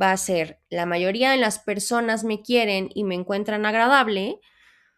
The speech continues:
pues un día voy a poner como evidencia que mi compañerita de trabajo me aprecia y está siempre al pendiente de mí.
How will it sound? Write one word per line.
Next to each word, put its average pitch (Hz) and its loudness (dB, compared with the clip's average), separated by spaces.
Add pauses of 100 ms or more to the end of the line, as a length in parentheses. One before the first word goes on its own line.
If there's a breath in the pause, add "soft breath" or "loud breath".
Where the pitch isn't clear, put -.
(100)
pues 240 2
un 294 8
día 285 6
voy 269 4
a 254 2
poner 220 0
como 233 0
evidencia 240 2
que 226 2
mi 220 -2
compañerita 226 -2
de 254 -2
trabajo 208 0
me 202 -2
aprecia 262 2
y 208 2
está 214 -2
siempre 262 0
al 262 -2
pendiente 196 -2
de 175 -4
mí. 151 -8